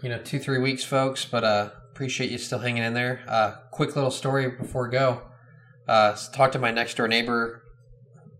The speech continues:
You know, he, he's like, "Hey, what's your Facebook so you can add me to, like, the neighborhood, uh, Facebook group?" So we, he adds me on Facebook, and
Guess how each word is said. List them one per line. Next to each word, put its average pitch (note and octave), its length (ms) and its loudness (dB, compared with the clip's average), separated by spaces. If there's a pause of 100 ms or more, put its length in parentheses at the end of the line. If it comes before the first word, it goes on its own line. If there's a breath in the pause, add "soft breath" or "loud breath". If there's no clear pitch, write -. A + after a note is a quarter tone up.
(140)
You A2 120 -6
know, G#2 60 -8
he, A#2 400 -6 (360)
he's A#2+ 200 -10
like, A2 120 -4
"Hey, D#3+ 340 -2
what's D3+ 240 -4
your C#3+ 120 -2
Facebook D3 460 2
so - 120 -4
you B2+ 60 0
can C3 100 0
add B2 140 6
me C3 80 2
to, B2 140 -4
like, A#2 180 2
the B2+ 80 -2
neighborhood, A#2 560 2
uh, G#2 320 4
Facebook - 460 -2
group?" A#2+ 400 -4 (640 soft breath)
So - 180 -6
we, B2 140 4 (140)
he B2+ 180 0
adds C#3 200 8
me C3 120 4
on B2+ 120 2
Facebook, C#3 560 4
and A#2 240 -6